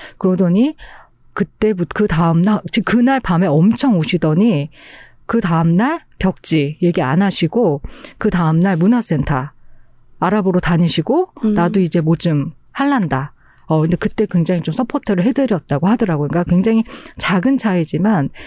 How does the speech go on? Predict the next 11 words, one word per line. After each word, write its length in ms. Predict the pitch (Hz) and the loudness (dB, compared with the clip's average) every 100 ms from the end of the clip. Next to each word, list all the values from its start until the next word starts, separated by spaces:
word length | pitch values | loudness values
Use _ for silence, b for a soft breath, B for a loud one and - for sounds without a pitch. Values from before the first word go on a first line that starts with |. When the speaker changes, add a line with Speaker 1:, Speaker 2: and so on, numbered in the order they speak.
| B B - | B B -4
Speaker 1:
그거 260 | 226 269 | -2 0
자체가 640 | 262 160 - 180 202 220 247 B - | 0 -4 -2 0 0 0 -2 B -4
엄마에게 420 | 160 202 196 156 | 0 2 2 0
약간 260 | 135 147 147 | -2 0 2
독립이 420 | 190 190 185 165 | 2 2 2 2
될 140 | 170 | 0
수 120 | 151 - | 0 2
있는 300 | 180 220 180 | 2 4 2
거죠. 260 | 135 143 | 0 0
근데 280 | 139 175 175 | 2 2 2
이제 260 | 151 180 | 0 0